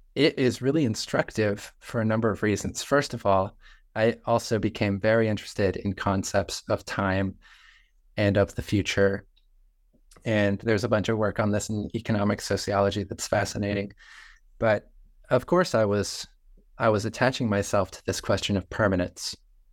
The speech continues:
bodily permanence. What does sociology have to say about that? What, what is, what is going on? And all I did was start to think about tattoos as,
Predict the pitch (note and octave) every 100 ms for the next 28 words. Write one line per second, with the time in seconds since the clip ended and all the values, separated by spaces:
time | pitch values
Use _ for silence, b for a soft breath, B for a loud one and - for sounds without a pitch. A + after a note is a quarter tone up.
0 | - G#2 G#2 G2 F#2+ G#2+ F#2+ F#2 G2 -
1 | - _ _ - - _ - A#2 F3 D#3+
2 | C3+ A2+ A2 G2 F#2+ - G#2 - - -
3 | G2+ G2+ - - - - - _ - C3
4 | C#3 D#3 D#3+ - - D3+ D3+ - A#2+ A#2
5 | G#2 G2+ F#2+ - B B B B B A2+
6 | A2+ G#2+ - _ _ _ _ - _ -
7 | - - - _ - - - B2+ F3 F3
8 | A2+ A2 A2+ G2+ - - - - _ -
9 | B2+ A2+ A#2+ D3 C#3+ A2+ G#2+ - - A2+
10 | G#2+ A2+ A2+ A2 A2 G#2+ G#2+ -